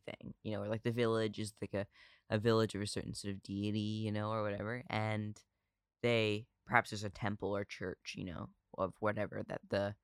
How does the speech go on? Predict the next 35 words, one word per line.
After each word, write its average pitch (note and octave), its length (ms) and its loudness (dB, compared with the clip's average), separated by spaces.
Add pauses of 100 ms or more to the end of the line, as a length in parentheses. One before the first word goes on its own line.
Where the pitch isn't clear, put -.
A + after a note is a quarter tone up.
(500)
the G#2+ 80 2
village G#2 360 0
may G2+ 100 0
have, G#2+ 400 0
you F#2+ 100 -6
know, G2 200 -2
and G#2 100 -2
it's, - 200 -10 (360)
it A#2 40 -2
was A2 300 -2 (380)
under G#2+ 240 -4
attack, G#2+ 420 -4 (260)
you A2 120 -4
know, G#2+ 280 -4
or G#2+ 320 -2 (300)
maybe B2 220 6
there's A2 180 2
just A2+ 180 -4
an A2+ 80 0
infestation A2+ 680 -2
of G#2+ 80 -6
rats - 440 -2
underneath, - 380 -10 (120)
you G2+ 100 -10
know, G2+ 80 -8
or G#2+ 100 -6
something - 240 -8
like - 80 -8
that. - 220 2
Maybe A#2+ 200 -2
not A2 200 0
even, G#2 200 -4
like, G#2+ 160 -6
some G#2 200 -4
magical G#2 420 -4